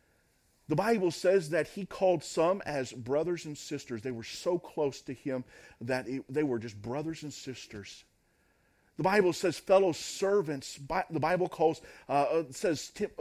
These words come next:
Paul called Timothy his own son. He wasn't physically his own son, but Timothy's relationship with him was so dear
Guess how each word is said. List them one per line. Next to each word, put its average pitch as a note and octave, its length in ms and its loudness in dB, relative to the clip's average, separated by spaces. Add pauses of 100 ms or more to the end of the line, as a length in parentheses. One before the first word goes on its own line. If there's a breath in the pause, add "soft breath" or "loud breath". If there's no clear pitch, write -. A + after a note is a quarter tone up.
(100)
Paul E3+ 440 4
called D3+ 280 2
Timothy F3+ 400 -6
his C3 260 -2
own B2+ 200 -4
son. B2+ 480 -12 (1000)
He F#3+ 140 -6
wasn't F#3+ 580 4 (280)
physically F#3 520 2
his D3 160 2
own D3+ 200 2
son, D3 360 -2 (640 soft breath)
but D#3+ 180 4
Timothy's G3+ 560 0
relationship D#3+ 920 0
with - 140 -4
him G3 220 0
was C#3 180 -2
so F3 280 2
dear D3+ 520 -2